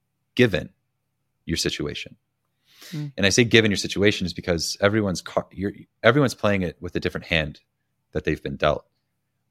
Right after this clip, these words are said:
Speaker 1: whether that's in life, whether that's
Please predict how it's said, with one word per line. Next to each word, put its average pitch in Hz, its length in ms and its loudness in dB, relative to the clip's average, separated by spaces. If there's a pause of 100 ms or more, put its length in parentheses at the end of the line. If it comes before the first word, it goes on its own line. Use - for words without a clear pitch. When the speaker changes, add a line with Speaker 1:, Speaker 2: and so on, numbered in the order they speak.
(340)
Speaker 1:
whether 87 240 2
that's 80 220 4
in 76 80 -6
life, 98 460 0 (500)
whether 82 340 2
that's 78 480 0